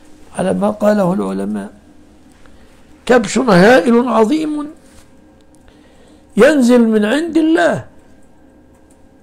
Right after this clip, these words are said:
ويكشف الكرب عن إسماعيل وعن والده إبراهيم عليه السلام، ويذبح الكبش مكان ولده إسماعيل عليه السلام.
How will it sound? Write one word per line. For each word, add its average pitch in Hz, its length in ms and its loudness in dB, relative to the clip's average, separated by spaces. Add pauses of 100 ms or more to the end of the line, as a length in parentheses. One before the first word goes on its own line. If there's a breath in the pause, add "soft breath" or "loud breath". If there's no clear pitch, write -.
(840 soft breath)
ويكشف 214 760 2
الكرب 208 520 0
عن 202 220 2 (100)
إسماعيل 202 760 -2
وعن 190 360 -4
والده 196 600 -6
إبراهيم 196 580 -6
عليه 165 360 -10
السلام، 214 600 -12 (1500 soft breath)
ويذبح 214 460 2
الكبش 214 500 -4 (1200)
مكان 185 440 0
ولده 190 680 -4
إسماعيل 165 540 -12
عليه 139 340 -14
السلام. - 440 -20